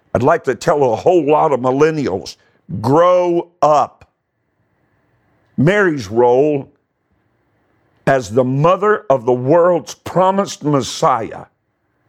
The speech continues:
when she was only fourteen years old. She didn't ask a lot of questions. She only asked one,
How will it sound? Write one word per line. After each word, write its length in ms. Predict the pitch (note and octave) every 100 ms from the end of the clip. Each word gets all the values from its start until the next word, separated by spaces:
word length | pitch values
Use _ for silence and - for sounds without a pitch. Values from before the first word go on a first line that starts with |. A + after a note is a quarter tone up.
| _ _ _ _ _ _ _ _ _ _ _
when 140 | - A#2
she 160 | -
was 180 | B2 G#2+
only 240 | B2 A2 A2+
fourteen 540 | A#2 A2+ - G#2 G2
years 320 | A#2 E2+ D#2
old. 200 | - E2+ _ _ _ _ _ _ _ _ _ _ _ _ -
She 160 | D#3
didn't 200 | G3+ G#3
ask 260 | D3 C3+ -
a 60 |
lot 180 | B2+ C3+
of 60 | A2+
questions. 400 | D#3 C#3 F#3+ F3+
She 80 | D#3+
only 260 | E3 E3
asked 240 | D#3+ D#3 B2+
one, 420 | D3 G#3+ F#3+